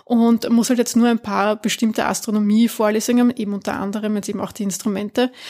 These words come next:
äh, machen aus dem Bachelor und ist aber gleich im Master. Und deswegen jetzt an alle, die <laughs> Physik studiert haben und die vielleicht überlegen, auch Astronomie zu machen,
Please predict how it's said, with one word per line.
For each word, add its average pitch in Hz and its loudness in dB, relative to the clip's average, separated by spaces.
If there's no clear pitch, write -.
äh, 220 2
machen 247 2
aus 208 0
dem 220 -2
Bachelor 254 0
und 226 0
ist 233 -2
aber 240 -2
gleich 214 -8
im 247 -4
Master. - -8
Und 220 -4
deswegen 269 0
jetzt 254 -2
an 233 2
alle, 240 4
die 254 4
<laughs> - -2
Physik 302 0
studiert 240 0
haben 233 2
und 233 -2
die 240 2
vielleicht 233 0
überlegen, 233 2
auch 247 0
Astronomie 220 -2
zu - -2
machen, 254 -2